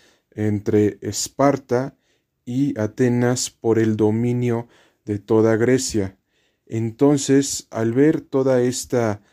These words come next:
ambición entre ambas naciones, entra nuestro villano principal, Jerjes primero, que quería conquistar toda Grecia para sí mismo. Entonces vemos que Esparta,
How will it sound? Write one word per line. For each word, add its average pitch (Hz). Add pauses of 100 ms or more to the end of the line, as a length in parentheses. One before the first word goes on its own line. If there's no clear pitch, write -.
(200)
ambición 104
entre 113
ambas 113
naciones, 104 (420)
entra 127
nuestro 107
villano 110
principal, 107 (340)
Jerjes 120
primero, 110 (320)
que 107
quería 123
conquistar 110 (160)
toda 107
Grecia 113 (380)
para 101
sí 110
mismo. 117 (440)
Entonces 139
vemos 127
que 123 (680)
Esparta, 110